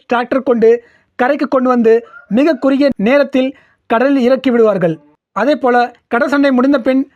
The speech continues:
படகுகளை உடனடியாக கரைக்கு கொண்டு வந்து உருமறைப்பு செய்து கடற்கரையிலே எங்கேயாவது ஒரு இடத்தில் மறைத்து விடுவார்கள். இவ்வாறு நினைத்த நேரத்தில் நினைத்த இடத்திலிருந்து கடலில் இறங்கும் ஃப்ளெக்சிபிலிட்டி கடற்புலிகளுக்கு பலத்தை சேர்த்தது. அது மட்டுமில்ல,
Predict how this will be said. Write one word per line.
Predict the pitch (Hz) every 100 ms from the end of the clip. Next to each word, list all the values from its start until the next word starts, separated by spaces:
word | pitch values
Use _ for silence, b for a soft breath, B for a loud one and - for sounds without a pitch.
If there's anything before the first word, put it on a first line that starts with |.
| _
படகுகளை | - 240 302 277 277
உடனடியாக | 240 285 285 269 269
கரைக்கு | 254 262 285
கொண்டு | 269 262
வந்து | 254 240 240 247 b b _
உருமறைப்பு | 214 294 311 302 277
செய்து | 269 247 247 240 -
கடற்கரையிலே | 226 285 269 277 269 277
எங்கேயாவது | - 208 262 277
ஒரு | 262
இடத்தில் | 247 254 262
மறைத்து | 240 240 247
விடுவார்கள். | 240 208 196 165 156 _ _ _ _
இவ்வாறு | 226 285 285 277
நினைத்த | 247 285 302
நேரத்தில் | 262 269 262 277
நினைத்த | 240 285 277
இடத்திலிருந்து | 269 247 262 254 247 208 262 b b b
கடலில் | - 240 285 277
இறங்கும் | 247 262 262 262 269 - _
ஃப்ளெக்சிபிலிட்டி | 269 269 370 311 277 - _
கடற்புலிகளுக்கு | 240 285 285 277 262 269 240
பலத்தை | 233 254 262
சேர்த்தது. | 247 208 208 170 151 _ _
அது | - 220
மட்டுமில்ல, | 302 285 254 247 247